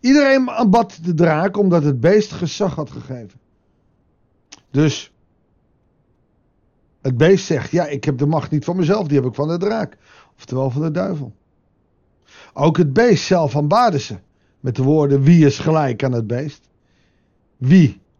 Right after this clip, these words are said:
kan het tegen hem opnemen?" En het beest kreeg de macht om zijn bek te gebruiken voor grootspraak, godslastering. En dat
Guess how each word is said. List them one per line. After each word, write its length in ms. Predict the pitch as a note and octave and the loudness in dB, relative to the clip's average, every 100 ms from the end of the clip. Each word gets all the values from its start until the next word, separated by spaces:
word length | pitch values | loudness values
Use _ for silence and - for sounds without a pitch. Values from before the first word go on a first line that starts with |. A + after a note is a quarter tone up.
| _ _ _ | _ _ _
kan 160 | D3 | -4
het 140 | C3 A#2+ | -4 -2
tegen 360 | D3 B2+ - | -2 -2 -4
hem 140 | A#2+ B2 | -6 -6
opnemen?" 560 | A#2+ A2 A2+ A#2+ F3+ - _ _ _ _ _ - | -8 -8 -8 -10 -12 -18 _ _ _ _ _ -8
En 60 | |
het 120 | C#3 | -6
beest 440 | G2+ F#3 A3 G#3+ - | -2 -2 -2 -6 -8
kreeg 280 | - D#3 A#2 | -6 -6 -4
de 80 | |
macht 400 | B2+ C#3+ - - _ _ _ _ _ _ | -6 -4 -6 -10 _ _ _ _ _ _
om 160 | D3 | -8
zijn 260 | B2+ C#3 A#2+ | -4 -6 -2
bek 240 | F3+ G3+ | -4 -4
te 100 | - | -8
gebruiken 840 | D3 D3 B2 B2+ B2 A#2+ D#3+ E3 | -6 -6 -4 -4 -6 -6 -6 -8
voor 220 | C#3+ - A#2 | -12 -18 -18
grootspraak, 920 | A#2 C3+ D#3+ F#3 - - E3 C#3+ _ _ _ _ | -16 -8 -6 -6 -12 -8 -8 -8 _ _ _ _
godslastering. 920 | - G#2+ E3+ - - D3 - A#2 A2 G#2+ _ _ _ _ _ | -12 -4 -4 -4 -4 -6 -6 -18 -20 -20 _ _ _ _ _
En 180 | C#3 C#3 | -6 0
dat 320 | D#3+ D#3 - | 2 0 -4